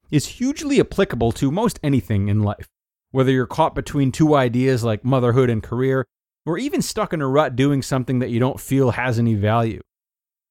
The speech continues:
What she's trying to illustrate is that regardless of what we're spending our time on,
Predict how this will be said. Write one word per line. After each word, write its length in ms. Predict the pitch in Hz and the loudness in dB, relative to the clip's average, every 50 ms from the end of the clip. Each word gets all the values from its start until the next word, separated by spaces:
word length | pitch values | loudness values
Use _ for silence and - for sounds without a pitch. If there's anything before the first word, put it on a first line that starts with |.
| _ | _
What 140 | - 156 156 | -2 -2 0
she's 160 | - 196 190 | 2 0 -2
trying 320 | - - - 226 269 294 - | -2 -2 -2 -2 -2 0 -2
to 180 | - - - | -4 0 2
illustrate 600 | 156 156 190 185 - - - - 117 95 90 90 | 4 4 4 4 2 -2 -4 -4 -4 -4 -2 -2
is 320 | 95 95 92 95 95 110 - | -4 -4 -6 -6 -8 -12 -10
that 320 | - 123 120 117 123 - - | -4 -2 -2 -2 -2 -2 -2
regardless 680 | 143 131 123 107 143 143 170 208 226 240 233 - - | -2 -2 0 4 4 4 6 4 2 0 -2 -2 -2
of 180 | 139 113 101 110 | -2 -2 0 0
what 140 | 139 - 139 | 0 0 2
we're 120 | 131 127 | 0 0
spending 460 | - - - 131 123 117 117 113 110 | 0 0 0 0 2 4 4 4 2
our 160 | 101 92 92 | 2 0 0
time 480 | 90 - - - 151 151 165 170 151 110 | -4 -6 -4 -2 0 2 2 2 2 0
on, 280 | 95 85 - - - | -2 -4 -8 -12 -16